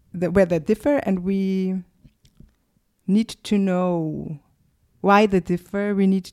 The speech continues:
to know what implications does it have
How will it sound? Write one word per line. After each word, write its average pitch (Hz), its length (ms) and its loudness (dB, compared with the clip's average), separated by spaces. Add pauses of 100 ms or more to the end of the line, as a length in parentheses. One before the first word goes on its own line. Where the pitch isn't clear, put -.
to 185 140 0
know 170 260 0
what 170 240 -2
implications 190 1120 -4 (320)
does 170 220 0
it 156 120 -6
have 208 540 -6